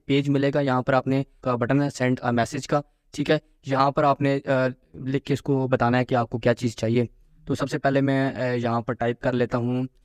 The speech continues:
अच्छा, तो मैंने यहाँ पर टाइप कर दिया, "Suggest me ten video ideas for my video related to fitness।" ठीक है, मैंने फिटनेस से रिलेवेंट इससे आइडियाज़ मांगे हैं दस,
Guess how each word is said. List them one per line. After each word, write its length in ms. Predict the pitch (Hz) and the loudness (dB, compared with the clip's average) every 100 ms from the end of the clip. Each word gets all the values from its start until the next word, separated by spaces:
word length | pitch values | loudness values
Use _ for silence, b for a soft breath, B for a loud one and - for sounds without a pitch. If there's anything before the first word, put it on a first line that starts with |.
| _ - | _ -4
अच्छा, 140 | 185 | 0
तो 100 | 190 | 2
मैंने 180 | 180 190 | 2 4
यहाँ 120 | 170 | 2
पर 80 | 185 | 0
टाइप 260 | 151 147 | 0 0
कर 100 | 175 | 0
दिया, 220 | 160 165 175 | 0 2 2
"Suggest 380 | 156 143 - | 0 -4 0
me 120 | 160 151 | 0 0
ten 220 | 151 147 151 131 | 0 0 0 0
video 300 | 131 143 139 | 2 2 2
ideas 440 | 123 117 127 135 - | 0 2 2 2 -2
for 100 | 131 | 0
my 280 | 123 123 123 - 113 | 2 2 0 -2 0
video 340 | 120 123 117 - - 123 | 2 2 0 -4 -10 -2
related 420 | 135 131 135 156 147 139 | 0 2 2 0 0 0
to 280 | 131 - | 0 0
fitness।" 400 | 127 - 113 - | 0 2 -2 -2
ठीक 140 | - 147 | -4 0
है, 60 | |
मैंने 220 | 143 135 135 | 0 0 0
फिटनेस 340 | 127 - 135 | -4 -2 -2
से 100 | 143 | 0
रिलेवेंट 380 | 127 123 127 127 | 0 2 0 -2
इससे 320 | - 127 123 - | -4 -4 -4 -2
आइडियाज़ 440 | 117 113 120 123 | 0 2 2 2
मांगे 260 | 123 120 123 | 2 2 0
हैं 80 | |
दस, 320 | 113 117 - | 0 -2 -4